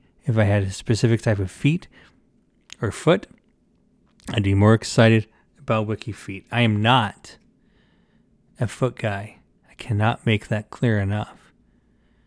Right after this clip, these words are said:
Am I saying that, like, I would have shame if I were a foot guy? Yes.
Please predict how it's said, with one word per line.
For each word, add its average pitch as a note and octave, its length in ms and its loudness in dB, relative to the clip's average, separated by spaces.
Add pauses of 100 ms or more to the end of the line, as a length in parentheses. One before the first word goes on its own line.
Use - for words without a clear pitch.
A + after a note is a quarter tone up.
(840)
Am A#2+ 120 0
I G2+ 100 -2
saying A#2+ 580 2
that, A2+ 160 -2
like, G2+ 200 -4
I G#2 120 -2
would G#2 140 -4
have G2 180 -6
shame G#2+ 440 -2
if G#2+ 160 -6
I G2+ 80 -6
were G#2 280 -2
a A#2 80 0
foot C#3+ 300 -4
guy? C3 140 6
Yes. C3 760 2